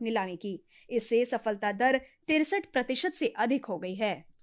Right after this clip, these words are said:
विश्व युवा कौशल दिवस के अवसर पर लोकसभा अध्यक्ष ओम बिरला ने कहा कि भारत की सबसे बड़ी ताकत उसकी युवा शक्ति है। सोशल मीडिया पर एक पोस्ट में श्री बिरला ने कहा कि युवाओं की ऊर्जा,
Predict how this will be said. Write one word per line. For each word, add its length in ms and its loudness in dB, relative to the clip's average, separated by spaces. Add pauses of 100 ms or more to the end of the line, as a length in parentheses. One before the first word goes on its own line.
(160)
विश्व 420 2
युवा 280 6
कौशल 380 2
दिवस 280 0
के 100 0
अवसर 300 2
पर 240 -2
लोकसभा 480 0
अध्यक्ष 440 -2
ओम 200 0
बिरला 300 0
ने 120 2
कहा 300 2
कि 240 -2
भारत 320 -4
की 140 -8
सबसे 360 -6
बड़ी 240 -4
ताकत 400 -2 (260)
उसकी 240 0
युवा 320 6
शक्ति 320 -4
है। 200 -8 (260)
सोशल 280 -6
मीडिया 260 -4
पर 180 -4
एक 180 -8
पोस्ट 320 -2
में 120 -2
श्री 280 -2
बिरला 340 -4
ने 120 -6
कहा 360 -2
कि 260 -8
युवाओं 340 -4
की 220 -8
ऊर्जा, 420 0